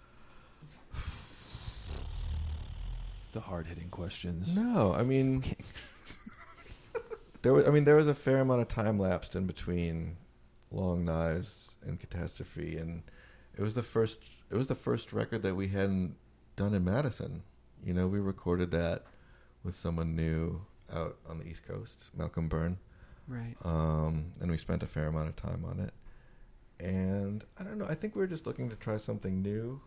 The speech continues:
Speaker 2: um, just in general with, like, working with someone new at a new
Speaker 3: Right.
Speaker 2: place. Um,
Speaker 3: 'Cause we'd done the last three records at the same studio
Speaker 2: Right.
Speaker 3: with the same producer or
Speaker 2: Same,
Speaker 3: engineer, at
Speaker 2: same
Speaker 3: least, yeah.
Speaker 2: engineer, yeah.
Speaker 3: Producer.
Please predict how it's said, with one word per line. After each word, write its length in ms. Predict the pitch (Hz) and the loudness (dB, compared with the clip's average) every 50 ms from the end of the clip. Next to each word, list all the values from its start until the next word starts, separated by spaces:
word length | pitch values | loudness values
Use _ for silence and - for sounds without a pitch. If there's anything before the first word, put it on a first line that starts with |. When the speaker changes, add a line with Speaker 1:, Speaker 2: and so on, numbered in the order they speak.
| - - - - - - - - | -20 -20 -20 -20 -20 -16 -10 -8
Speaker 2:
um, 460 | 85 87 87 85 85 85 85 87 90 - - | -6 -4 -4 -4 -4 -4 -6 -8 -8 -8 -8
just 200 | 113 107 - - | -8 -8 -6 -4
in 160 | 110 113 101 | -2 -2 0
general 440 | 92 110 113 110 101 87 80 80 78 | 2 2 4 4 4 4 4 2 0
with, 160 | 73 - - | -4 -6 -8
like, 140 | - - - | -10 -10 -8
working 220 | - 90 87 98 95 | -8 -6 -6 -4 -6
with 100 | 90 - | -6 -6
someone 300 | - 95 92 92 90 90 | -6 -6 -4 -2 -2 -2
new 260 | 90 90 90 87 87 | -2 -2 -2 -2 -2
at 60 | 85 | -4
a 60 | - - | -6 -6
new 40 | - | -8
Speaker 3:
Right. 140 | - 107 - | -8 -10 -8
Speaker 2:
place. 580 | - - 107 107 107 107 107 107 - - - - - - - - - - - - - - - - - - | -4 -2 0 0 0 0 -2 -4 -10 -16 -20 -20 -20 -20 -20 -20 -20 -20 -20 -20 -20 -20 -20 -20 -16 -10
Um, 840 | - 82 80 82 80 80 78 78 78 80 78 76 78 78 82 87 87 - - - - - - - - - - - - - - | -6 -4 -2 0 0 0 0 0 -2 -2 -2 -4 -4 -6 -6 -8 -10 -14 -16 -20 -20 -20 -20 -20 -20 -20 -20 -20 -20 -14 -8
Speaker 3:
'Cause 140 | - 139 123 | -6 -2 0
we'd 100 | 135 123 | 2 2
done 100 | 127 123 | 2 2
the 80 | 117 107 | 2 2
last 240 | 107 107 104 - - | 0 0 -2 -2 -2
three 140 | - 113 101 | -2 0 0
records 380 | 98 107 104 - 92 92 - | 0 0 -2 -4 -6 -6 -6
at 80 | 98 - | -10 -8
the 80 | - - | -8 -8
same 280 | - - 107 104 101 | -4 -2 -2 -2 -2
studio 520 | 101 - - 104 101 104 101 - 104 113 - 113 - - - | -2 -4 -4 -2 -2 -2 -4 -4 -6 -8 -10 -12 -14 -14 -10
Speaker 2:
Right. 340 | - 92 85 78 76 - - | -6 -4 -2 -2 -4 -6 -4
Speaker 3:
with 120 | - 101 | -4 -4
the 60 | 104 98 | -4 -4
same 420 | - 107 98 107 104 - - - - - - - - | -4 -6 -6 -6 -6 -8 -10 -14 -20 -20 -20 -16 -8
producer 420 | - 117 101 98 - - - - - | -6 -4 -4 -4 -6 -8 -10 -10 -10
or 40 | |
Speaker 2:
Same, 260 | - - 107 98 87 82 | -6 -4 -4 -4 -4 -4
Speaker 3:
engineer, 380 | - 110 104 90 90 101 101 107 | -4 -4 -4 -4 -4 -6 -6 -6
at 80 | - | -4
Speaker 2:
same 160 | - 98 95 | -2 -2 0
Speaker 3:
least, 40 | 92 90 90 90 | 0 0 -2 -2
yeah. 60 | 92 | -2
Speaker 2:
engineer, 420 | 87 82 80 82 82 85 85 82 - - - - - - | -2 -2 -2 -2 -4 -4 -6 -8 -10 -16 -20 -20 -16 -10
yeah. 100 | - - | -8 -6
Speaker 3:
Producer. 420 | - 90 85 85 - - - 104 | -6 -6 -6 -6 -8 -10 -10 -12